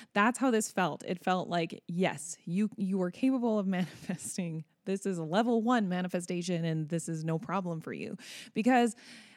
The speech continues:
I found this key, which was, like, a, kinda like a house key. And I, and I was like, "Oh, I was kinda thinking maybe I'd get a skeleton key." But also, if you did listen to the last podcast, I talked about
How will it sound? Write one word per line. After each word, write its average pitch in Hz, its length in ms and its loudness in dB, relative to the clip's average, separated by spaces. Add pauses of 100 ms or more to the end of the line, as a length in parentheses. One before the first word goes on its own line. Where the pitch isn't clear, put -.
(260)
I 208 80 4
found 240 240 4
this 285 100 4
key, 175 240 0
which 214 220 2
was, 240 160 2
like, 214 180 0
a, 175 400 0
kinda 208 220 2
like 165 180 -2
a 127 40 -10
house 165 300 -2
key. 277 360 -2 (320)
And 202 80 -6
I, 208 180 -2
and 208 220 -2
I 220 40 0
was 214 120 -2
like, 233 160 -2
"Oh, 285 220 2
I 269 80 2
was 269 100 2 (280)
kinda 359 360 -4
thinking 233 380 4
maybe 202 300 0
I'd 175 120 -2
get 165 120 -4
a - 40 -8
skeleton 233 460 -2
key." 156 240 -6 (300)
But 180 180 0
also, 208 400 2
if 185 100 -4
you 165 320 -2 (100)
did 180 140 -2
listen 180 240 -2
to 180 40 -4
the 175 40 -4
last 165 200 -6
podcast, 170 440 -6
I 214 40 -6
talked 175 260 -10
about 185 300 -2